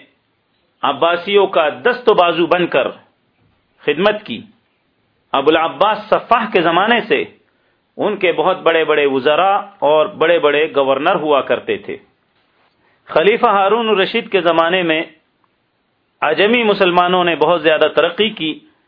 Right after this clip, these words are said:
عباسی خلافت میں ان کو بہت بڑے بڑے عہدے دیے گئے۔ جیسے کہ پہلے عرض کیا گیا تھا کہ جس کام کے دو پہلو ہوتے ہیں،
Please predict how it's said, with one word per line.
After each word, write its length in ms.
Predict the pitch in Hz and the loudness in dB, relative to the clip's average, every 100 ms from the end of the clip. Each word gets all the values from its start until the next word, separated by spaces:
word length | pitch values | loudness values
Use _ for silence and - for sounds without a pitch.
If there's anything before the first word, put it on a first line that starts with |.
| _ _ _ _ _ - | _ _ _ _ _ -6
عباسی 460 | 135 143 170 - | 0 0 2 2
خلافت 500 | - 190 190 190 214 | 2 2 2 0 -2
میں 340 | 196 180 156 123 - _ - | -4 -2 -2 -6 -12 _ -8
ان 200 | 160 202 | -4 -4
کو 520 | 190 175 160 147 - _ _ | 0 2 4 2 -2 _ _
بہت 480 | 127 139 170 180 180 | -2 2 2 0 -4
بڑے 400 | 135 156 175 170 | -2 2 2 0
بڑے 500 | - 156 160 160 143 - _ _ _ _ _ _ 143 | 0 0 2 0 -2 -6 _ _ _ _ _ _ 0
عہدے 340 | 156 160 214 | 0 0 0
دیے 280 | 202 196 170 | 2 0 2
گئے۔ 340 | 160 127 - - _ _ _ _ _ _ _ _ | 0 -2 -6 -16 _ _ _ _ _ _ _ _
جیسے 300 | 120 165 190 | -2 0 0
کہ 100 | 220 | 0
پہلے 300 | 208 190 214 | 0 2 2
عرض 320 | 240 214 220 220 | 2 0 -2 -2
کیا 200 | 214 202 | 0 0
گیا 220 | 185 175 | 0 0
تھا 340 | - 156 170 - _ _ _ _ _ _ _ - | 0 0 0 -8 _ _ _ _ _ _ _ -4
کہ 100 | 135 | -2
جس 200 | 160 202 | 0 0
کام 300 | 202 208 233 | 0 0 2
کے 120 | 220 | 2
دو 140 | 208 220 | 2 2
پہلو 320 | 214 214 240 | 2 2 2
ہوتے 260 | 214 214 | 2 2
ہیں، 220 | 233 196 | 0 0